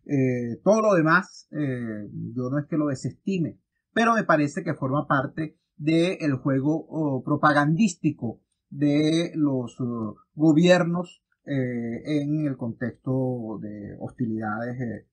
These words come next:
eh, de, de tensiones como las que se viven en la zona. El diario Nacional nos trae una información sobre, eh, el drama económico de los venezolanos,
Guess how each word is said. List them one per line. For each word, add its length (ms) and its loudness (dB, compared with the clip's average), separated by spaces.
eh, 60 -12
de, 440 -6
de 120 -2
tensiones 600 -2
como 180 -8
las 100 -8
que 120 -8
se 120 -6
viven 380 -6
en 360 -2
la 160 0
zona. 440 -6
El 120 0
diario 280 2
Nacional 720 0
nos 180 -6
trae 240 0
una 120 -2
información 680 -6
sobre, 600 -2
eh, 600 -10
el 160 -2
drama 240 2
económico 640 -2
de 80 -4
los 140 -8
venezolanos, 720 -6